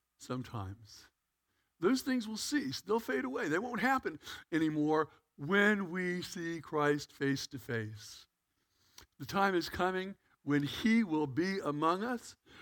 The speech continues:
when we will be in his presence, that at his name every knee will bow and every tongue confess that Jesus Christ is Lord to the glory of God the Father. And when that happens, we won't need those gifts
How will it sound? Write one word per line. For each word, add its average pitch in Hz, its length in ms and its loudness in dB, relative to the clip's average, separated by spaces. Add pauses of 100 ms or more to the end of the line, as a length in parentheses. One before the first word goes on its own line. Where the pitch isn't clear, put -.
(140)
when 143 160 -2
we 196 120 4
will 196 140 4
be 185 180 2
in 185 100 2
his 151 200 0
presence, 208 640 2 (480)
that 147 120 2
at 165 120 10
his 185 240 4
name 185 260 4
every 180 280 6
knee 165 140 2
will 139 120 -2
bow 170 460 2 (440)
and 151 120 4
every 185 200 8
tongue 185 240 2
confess 175 520 2
that 147 140 -4
Jesus 160 380 -6
Christ 180 460 4 (320)
is 143 240 2
Lord 185 500 6
to - 100 -12
the 139 120 2
glory 190 520 6 (300)
of 139 120 -4
God 170 480 4 (100)
the 165 100 -6
Father. 233 520 4 (320)
And 165 360 2
when 247 500 6
that 208 480 6 (240)
happens, 208 580 0 (280)
we 214 140 8
won't 254 280 6
need 254 340 8
those 220 240 6
gifts 269 640 0